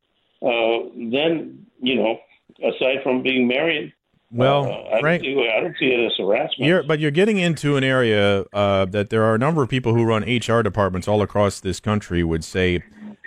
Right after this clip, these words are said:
Speaker 2: um, that's not necessarily how we view it, and that's not how the law views it.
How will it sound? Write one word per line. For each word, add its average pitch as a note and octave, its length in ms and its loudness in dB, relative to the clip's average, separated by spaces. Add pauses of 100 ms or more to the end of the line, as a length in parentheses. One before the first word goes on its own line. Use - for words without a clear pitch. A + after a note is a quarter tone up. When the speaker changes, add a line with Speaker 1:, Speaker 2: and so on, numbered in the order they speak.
Speaker 2:
um, A2+ 480 2
that's A#2+ 260 -2
not C#3 240 0
necessarily C3 680 -2
how A2+ 200 2
we A2 220 0
view G#2 320 0
it, F#2+ 100 0
and F2+ 80 -4
that's G#2+ 220 -4
not A#2+ 140 0
how G#2+ 180 2
the F#2+ 60 -2
law G#2 340 2
views D#2+ 320 -6
it. A1 240 -14